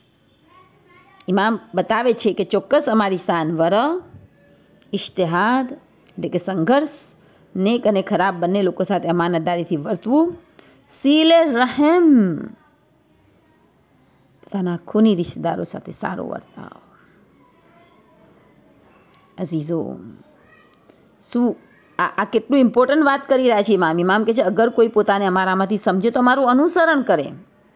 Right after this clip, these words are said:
ચોક્કસ અમારી શાન શું છે? વર એટલે સાવચેતીભર્યું તકવા, ઇશ્તેહાદ એટલે સંઘર્ષ, નેક અને ખરાબ બંને લોકો સાથે અમાનતદારીથી વર્તવું." પછી ઇમામ કહે છે, "સીલે રહેમ, હું સીલે રહેમ ના કરું ને હું કહું, 'ઇમામ, હું તમારામાંથી નહીં.'"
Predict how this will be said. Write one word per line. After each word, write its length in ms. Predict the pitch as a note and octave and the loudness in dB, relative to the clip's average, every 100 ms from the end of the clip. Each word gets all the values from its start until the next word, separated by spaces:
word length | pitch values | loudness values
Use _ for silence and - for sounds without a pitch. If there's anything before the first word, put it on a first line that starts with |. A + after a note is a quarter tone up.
| _ - - - | _ -20 -10 -4
ચોક્કસ 280 | F#3+ A#3+ A3+ | -2 0 0
અમારી 260 | A3 A3+ | 0 0
શાન 300 | A3+ G#3 G#3+ | 0 -2 0
શું 160 | A3+ C#4+ | 0 2
છે? 120 | D4+ | 2
વર 260 | C4+ F#3+ G3 G#3+ E3+ C#3 - - | 2 2 2 2 0 -2 -10 -16
એટલે 200 | - F3 | -10 -6
સાવચેતીભર્યું 600 | F3+ F3 F#3+ F3+ E3+ E3 | -4 -4 -4 -2 -2 -2
તકવા, 360 | - - B1+ A1 | -4 -4 -4 -4
ઇશ્તેહાદ 600 | E3 - F#3 G3 D#3+ C3+ - | -8 -4 -2 0 -2 -4 -10
એટલે 140 | - D#3 | -12 -10
સંઘર્ષ, 440 | F3 E3+ F3+ F#3+ D3 _ - - - | -6 -2 -2 -4 -6 _ -20 -20 -4
નેક 220 | G#3 B3 A#3+ | 0 0 2
અને 140 | C4 | 0
ખરાબ 260 | B3+ A3+ A3 | 2 0 2
બંને 260 | G#3+ A#3+ | 0 2
લોકો 200 | B3 B3 | 0 2
સાથે 220 | B3 B3+ | 0 2
અમાનતદારીથી 760 | A#3+ A#3 B3 B3+ A3 A#3 C4+ C#4 | 2 2 2 2 2 2 2 2
વર્તવું." 460 | A3+ A3+ B3+ E4 | 2 2 2 2
પછી 220 | A#3+ G#3+ A#3+ | 2 0 0
ઇમામ 220 | A3+ A3 | 0 0
કહે 220 | - C4+ | -4 -10
છે, 40 | |
"સીલે 400 | - C4 C4+ D4 | -2 0 4 4
રહેમ, 640 | C4 A#3+ B3+ E4+ A#3 E3 B2+ - _ _ _ - - - | 4 2 2 2 0 -2 -8 -12 _ _ _ -20 -20 -6
હું 80 | G#3+ | -2
સીલે 300 | A3 G#3+ B3 | 2 4 4
રહેમ 260 | G3 G#3+ B3+ | 4 4 4
ના 140 | B3 | 4
કરું 280 | A#3+ A#3 B3 | 2 2 4
ને 60 | B3+ | 4
હું 200 | A3+ B3 | 2 2
કહું, 180 | B3 | 2
'ઇમામ, 260 | B3 A#3+ B3+ | 2 2 2
હું 100 | A#3+ | 0
તમારામાંથી 680 | G3+ G3+ A#3 A#3 B3 A#3+ B3+ | 0 0 0 0 -2 -6 -8
નહીં.'" 680 | F3+ G#3 A3 A3 G#3 F#3+ | -8 -6 -8 -10 -12 -16